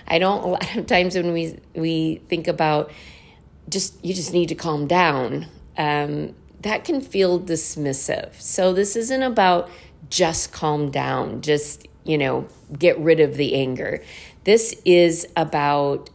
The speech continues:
connecting to the anger and slowing down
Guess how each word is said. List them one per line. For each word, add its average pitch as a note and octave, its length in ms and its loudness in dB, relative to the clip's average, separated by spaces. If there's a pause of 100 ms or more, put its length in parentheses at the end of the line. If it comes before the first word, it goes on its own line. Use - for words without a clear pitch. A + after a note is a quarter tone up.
(400)
connecting E3 920 -2
to D3+ 120 -6
the - 220 -6
anger C3+ 680 -6 (760)
and D3+ 520 2 (100)
slowing D#3+ 1300 2
down D#3 840 -2